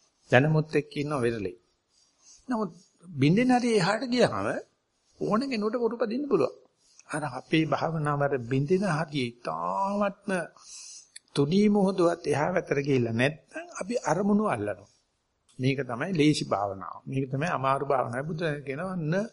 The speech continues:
න උපට්ඨාචි. මම මේ ඔක්කොම දැක්කා. එකක්වත් මං වෙන් කරලා හඳුනන්නේ ඔක්කොම එකයි. දැකපු අරමුණු වල මේක හොඳයි මේක නරකයි කියන දෙයක් නැහැ.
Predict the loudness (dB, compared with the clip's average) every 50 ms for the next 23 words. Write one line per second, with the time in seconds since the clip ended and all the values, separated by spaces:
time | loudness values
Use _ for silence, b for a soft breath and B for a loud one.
0 | b b b b b b _ _ _ _ _ _ _ _ _ _ _ _ -8 -4
1 | -2 0 0 0 4 6 6 4 4 2 -2 0 0 0 0 -2 -6 -8 -6 -6
2 | -6 -4 -4 -4 -4 -6 -8 _ -6 -2 2 2 2 4 2 2 2 4 2 2
3 | 0 -4 -6 -4 -2 -4 -4 -6 B B B B B B B B -12 -10 _ 0
4 | 0 0 0 0 -4 -2 -2 -2 -2 -4 -10 -10 -8 -6 -2 -2 -2 -2 -2 -2
5 | 0 0 0 0 0 -2 -2 -2 -2 -6 -6 _ _ -6 -6 -4 -4 -6 -8 -10
6 | -14 -16 _ _ _ _ _ _ _ _ _ -6 -4 -4 -4 -2 0 2 2 4
7 | 4 2 0 0 0 2 2 0 0 0 -2 -2 -2 -2 -2 -2 -2 -2 -2 -2
8 | -2 -2 -4 -4 -4 -6 -6 -6 -4 -4 -4 -4 -4 -8 -6 -6 -2 0 0 0
9 | 0 0 -4 -6 -6 -6